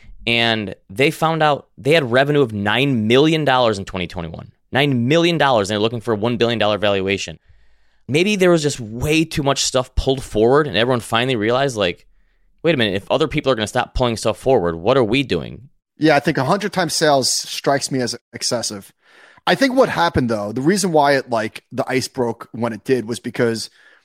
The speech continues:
Speaker 2: it came from the top. In private markets, the deal terms come from the top. Coatue, Tiger,
Speaker 1: They're setting the
Speaker 2: et cetera.
Speaker 1: price, yeah.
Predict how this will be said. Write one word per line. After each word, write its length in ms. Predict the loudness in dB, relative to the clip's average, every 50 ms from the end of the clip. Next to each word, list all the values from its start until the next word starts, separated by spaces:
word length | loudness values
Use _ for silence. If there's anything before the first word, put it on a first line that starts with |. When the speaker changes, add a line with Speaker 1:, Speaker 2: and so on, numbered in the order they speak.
| _ _
Speaker 2:
it 160 | -2 -2 0 0
came 240 | -2 0 0 0
from 160 | 0 -2 -2 -2
the 80 | -4
top. 420 | -4 -4 -6 -6 -6 -6 -10 -16 -20 -20 _ _ _ _ _ _ _ _
In 480 | 0 2 4 4 4 2 0 -2 -4 -6 _
private 400 | -8 -4 -2 0 2 0 0 0
markets, 640 | 2 2 2 2 2 -2 -8 -8 -6 -6 -6 -8 -10 _ _ _ _ _ _ _ _ _ _ _ _ _ _ _
the 160 | -4 -2 -2
deal 520 | -2 -2 -2 -2 2 4 4 4 4 2 -2
terms 500 | -4 -8 -8 -8 -6 -4 -6 -6 -6 -8
come 220 | -8 -8 -10 -8
from 160 | -6 -6 -6
the 80 | -6 -6
top. 420 | -8 -10 -12 -10 -10 -12 -12 -14 -16 -16 _ _ _ _ _ _ _ _ _ _ _ _ -4
Coatue, 640 | 0 2 2 2 2 0 -2 -2 -2 -2 -6 -10 -14 -6
Tiger, 340 | -2 0 0 2 0 -2
Speaker 1:
They're 80 | -2 -2
setting 320 | -2 0 2 2 4 4
the 60 | 4 2
Speaker 2:
et 20 |
cetera. 100 | 2 2
Speaker 1:
price, 320 | 2 0 0 0 -4 -8
yeah. 200 | -12 -12 -12 -12